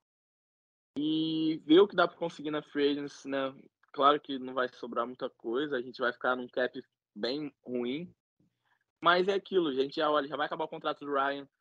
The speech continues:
o Jake Matthews não vai jogar pra sempre, infelizmente, <laughs> né?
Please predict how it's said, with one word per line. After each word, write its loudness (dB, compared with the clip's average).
o -12
Jake -4
Matthews -6
não -8
vai 0
jogar -2
pra -4
sempre, -10
infelizmente, -2
<laughs> -20
né? -2